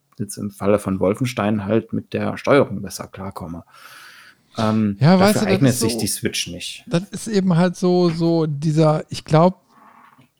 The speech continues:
Speaker 2: dass das so eine Art Übergangszeit ist. Ich meine, damals hab ich, hätte ich mir gewünscht, ein ein Vollpreis,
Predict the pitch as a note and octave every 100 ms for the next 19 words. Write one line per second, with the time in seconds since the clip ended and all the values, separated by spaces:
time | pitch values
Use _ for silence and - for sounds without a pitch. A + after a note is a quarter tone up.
0 | _ - D3+ E3 - D#3 D3 C#3 D3+ -
1 | F3+ G3 D3+ A#2 G#2 A2 - - - G#2
2 | A#2 E3 C#3 - - _ _ - - F3
3 | E3+ D#3 D#3+ G3+ F#3+ F#3+ - - - E3+
4 | E3+ - - E3 D#3 F3 C#3+ B2+ A2+ C#3
5 | C#3+ C#3 - - - _ C3+ C3 - _
6 | - C3+ - A#2+ D#3+ - B2+ C3 C#3 -